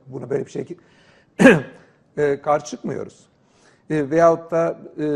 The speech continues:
Peygamberin verdiği bir kısım örneklerin, seçtiği örneklerin, mesela o dönemde bilinenlerle alakalı olduğu söyleniyorsa, çünkü birçok, yani bir konuda birçok örnekten bir kısmı seçilecektir verilmek için. Ha, bunda da, e, bence bir, e, sorun yok.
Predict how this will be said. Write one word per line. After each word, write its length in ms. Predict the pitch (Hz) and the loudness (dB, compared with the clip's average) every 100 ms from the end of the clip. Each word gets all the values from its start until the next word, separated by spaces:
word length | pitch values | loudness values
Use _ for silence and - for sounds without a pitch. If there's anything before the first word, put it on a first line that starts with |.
| 139 135 131 131 131 - _ _ - | -2 -2 -6 -10 -14 -20 _ _ -10
Peygamberin 520 | 156 147 147 151 160 156 | -4 -2 -2 -4 -4 0
verdiği 360 | 147 143 143 | 0 0 -6
bir 40 | 151 | -6
kısım 300 | 175 160 139 | -8 -8 -6
örneklerin, 720 | 143 139 127 123 117 131 - _ _ _ - | -8 -8 -10 -8 -8 -10 -14 _ _ _ -18
seçtiği 440 | - 139 - 156 | -8 -8 -6 -6
örneklerin, 680 | 139 139 127 123 - 110 127 | -6 -6 -10 -12 -12 -12 -12
mesela 280 | 131 - 135 | -14 -12 -8
o 100 | 156 | -4
dönemde 360 | 151 139 135 | -6 -6 -10
bilinenlerle 580 | 139 131 135 135 135 127 | -10 -12 -12 -10 -10 -8
alakalı 440 | 135 131 117 135 | -8 -8 -8 -8
olduğu 360 | 143 127 117 123 | -8 -8 -10 -14
söyleniyorsa, 640 | - 127 120 131 120 117 | -12 -10 -10 -12 -14 -16
çünkü 220 | 110 135 131 | -16 -18 -14
birçok, 220 | 147 120 _ _ _ _ _ - | -14 -14 _ _ _ _ _ -20
yani 180 | 113 120 | -18 -16
bir 60 | |
konuda 300 | - 131 123 | -12 -12 -12
birçok 220 | 120 135 | -12 -12
örnekten 400 | 131 120 - 127 | -12 -14 -14 -14
bir 60 | 127 | -14
kısmı 260 | - - 127 | -16 -20 -18
seçilecektir 720 | 117 117 104 98 95 - 107 | -18 -16 -20 -18 -18 -18 -18
verilmek 380 | 107 98 113 | -18 -20 -20
için. 260 | - 156 180 _ _ - | -18 -16 -18 _ _ -14
Ha, 160 | 151 | -12
bunda 300 | 147 180 202 | -8 -6 -4
da, 260 | 156 120 - _ _ _ _ _ _ 208 | -2 -4 -6 _ _ _ _ _ _ -10
e, 80 | 147 131 123 123 123 | -6 -6 -8 -12 -10
bence 360 | 139 131 135 123 | -8 -8 -10 -10
bir, 120 | 127 | -12
e, 440 | - 170 143 120 | -14 -16 -12 -12
sorun 320 | 120 - 117 104 | -12 -12 -12 -12
yok. 280 | 98 _ | -18 _